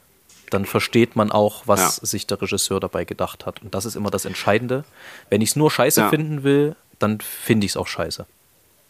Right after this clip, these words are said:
Speaker 1: Das ist immer
Speaker 2: Die,
Speaker 1: wieder ein Thema.
Speaker 2: äh, der, die, die Inszenierung ist vom, von einem Herrn André Brü-, Bücker.
Speaker 1: Genau,
Speaker 2: André
Speaker 1: Bücker.
Speaker 2: Bücker.
Speaker 1: André Bücker, richtig.
Speaker 2: Genau.
Speaker 1: Ja.
Speaker 2: Alles klar.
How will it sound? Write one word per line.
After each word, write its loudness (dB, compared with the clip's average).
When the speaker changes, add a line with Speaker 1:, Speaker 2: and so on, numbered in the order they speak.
Speaker 1:
Das -6
ist 6
immer 8
Speaker 2:
Die, 8
Speaker 1:
wieder 6
ein 2
Thema. 6
Speaker 2:
äh, 2
der, 6
die, -6
die 4
Inszenierung 4
ist 0
vom, 2
von 0
einem -2
Herrn -4
André 0
Brü-, -4
Bücker. -2
Speaker 1:
Genau, 2
Speaker 2:
André -2
Speaker 1:
Bücker. 2
Speaker 2:
Bücker. -4
Speaker 1:
André 0
Bücker, -4
richtig. -10
Speaker 2:
Genau. -2
Speaker 1:
Ja. -4
Speaker 2:
Alles 0
klar. -2